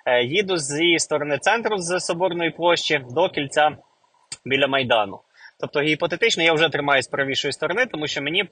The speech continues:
принципі, потрібен, я навіть не знаю, як його назвати, другий з'їзд, чи він вже не з'їзд.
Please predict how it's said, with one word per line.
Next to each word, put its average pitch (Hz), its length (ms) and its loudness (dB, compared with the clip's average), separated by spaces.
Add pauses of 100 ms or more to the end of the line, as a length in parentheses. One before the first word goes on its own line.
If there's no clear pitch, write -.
принципі, 147 460 0
потрібен, 143 540 -2
я 139 100 4
навіть 139 200 2
не 135 80 -6
знаю, 156 180 4
як 143 120 -2
його 139 140 0
назвати, 131 380 0
другий 147 420 -2
з'їзд, 120 480 -6 (640)
чи - 140 -4
він 165 100 0
вже 143 160 2
не 135 120 -4
з'їзд. 135 540 -2